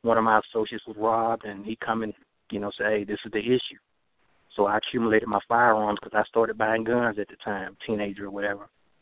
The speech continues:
And, um, I said, "Let the sun set and we'll deal with 'em." And we run up in the house, and I ended up shooting a guy, and it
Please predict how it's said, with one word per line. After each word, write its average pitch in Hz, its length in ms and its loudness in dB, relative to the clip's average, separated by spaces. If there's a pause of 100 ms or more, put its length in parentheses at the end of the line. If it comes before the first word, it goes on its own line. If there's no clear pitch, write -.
(300)
And, 104 300 4
um, 101 460 2 (640)
I 107 100 0
said, - 160 -2
"Let 101 160 4
the 110 180 -4
sun 123 380 2
set 107 180 2
and 98 120 -6
we'll 101 120 0
deal 127 300 0
with 98 160 -6
'em." 95 100 -20 (800)
And 117 220 4
we 123 80 4
run 120 200 4
up 117 140 0
in 113 80 -4
the 113 80 -4
house, 113 380 0
and 104 160 -4
I 110 120 -2
ended 107 200 -2
up 107 80 -4 (160)
shooting 110 240 -4
a 98 80 0
guy, 107 320 0
and 104 160 -2
it 110 80 -6